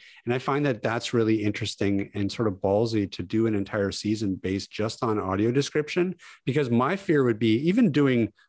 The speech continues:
like, a series, like, even if we were to sit, go, "Oh, let's do a, a three-part series on audio description," it, I, th-, I feel like it would be challenging to find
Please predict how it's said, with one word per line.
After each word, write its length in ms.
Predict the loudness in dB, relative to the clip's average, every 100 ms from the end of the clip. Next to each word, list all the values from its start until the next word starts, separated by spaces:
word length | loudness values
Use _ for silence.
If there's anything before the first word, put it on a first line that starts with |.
| -4
like, 140 | -2
a 60 | -2
series, 480 | 0 2 2 2 0
like, 140 | 0
even 180 | 0 0
if 140 | 0
we 80 | 2
were 80 | 2
to 80 | 2
sit, 240 | 0 -2
go, 320 | 0 0 0 -6 -20 _
"Oh, 140 | 0 2
let's 260 | 0 0
do 200 | 2 2
a, 140 | 2 0 _ -6
a 140 | -6
three-part 600 | -4 0 2 2 0 0
series 340 | 0 2 2 2
on 140 | 0
audio 320 | 0 0 0
description," 580 | -2 -4 -8 -8 -8 -10 _ _ _ _ -12 -4
it, 220 | -4 -2
I, 80 | -8
th-, 160 | -4 -4
I 60 |
feel 160 | 0 2
like 140 | 4
it 40 | 2
would 120 | 2
be 100 | 0
challenging 680 | 0 -2 0 2 2 2 0
to 80 | -2
find 480 | -2 0 0 -2